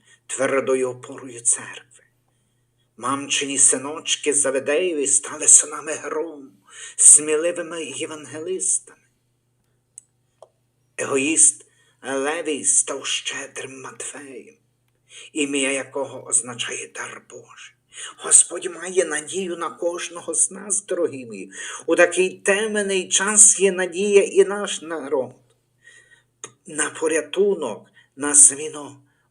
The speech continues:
багатьох. Тому так важливо ті події, які відбуваються. Вони не просто так. Це є у Божому саду. Якщо Бог допустив, то для чогось. І ми не раз багато чуємо,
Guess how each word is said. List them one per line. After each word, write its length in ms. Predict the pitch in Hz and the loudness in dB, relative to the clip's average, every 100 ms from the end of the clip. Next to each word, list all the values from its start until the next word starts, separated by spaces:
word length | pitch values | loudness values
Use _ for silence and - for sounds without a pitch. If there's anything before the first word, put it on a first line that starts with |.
| _ | _
багатьох. 800 | 123 143 139 - - - - - _ - - | -6 -6 -6 -8 -10 -12 -18 -20 _ -20 -12
Тому 240 | - 147 156 | -6 -4 -4
так 360 | - 190 - | -2 -4 -2
важливо 760 | 165 165 - 170 214 185 131 - - - _ _ _ _ | -2 0 0 4 4 6 2 0 -10 -20 _ _ _ _
ті 180 | - 196 | 0 2
події, 440 | 190 175 - 185 185 | 2 0 0 -2 0
які 300 | 170 - 170 | 0 0 -4
відбуваються. 920 | 165 139 160 160 160 135 113 - - | -6 -6 -6 -6 -8 -10 -10 -10 -8
Вони 220 | - 196 220 | -6 -4 -2
не 100 | 214 | 0
просто 560 | - 202 202 - - | 2 0 2 0 0
так. 300 | - - - _ _ - - | -12 -18 -20 _ _ -18 -2
Це 200 | - 202 | 4 6
є 160 | 185 190 | 6 4
у 200 | 151 175 | 4 0
Божому 680 | 143 - 196 196 202 190 190 | 2 6 8 8 4 2 2
саду. 520 | - 175 156 123 - _ | 2 0 -8 -18 -20 _
Якщо 300 | 170 - 202 | -4 0 -2
Бог 340 | 196 202 202 | 0 0 0
допустив, 640 | 190 180 185 175 - 226 - | 0 -2 4 4 6 2 4
то 120 | 196 | 0
для 220 | 190 170 | 2 0
чогось. 680 | 151 - 190 - _ _ - _ _ - - _ | -2 -6 -12 -12 _ _ -20 _ _ -20 -20 _
І 80 | 151 | -8
ми 80 | 147 | -6
не 120 | 143 | -6
раз 260 | 147 135 - | -4 -4 -4
багато 360 | 131 135 127 | -8 -8 -10
чуємо, 580 | 120 131 123 110 101 | -8 -8 -8 -8 -12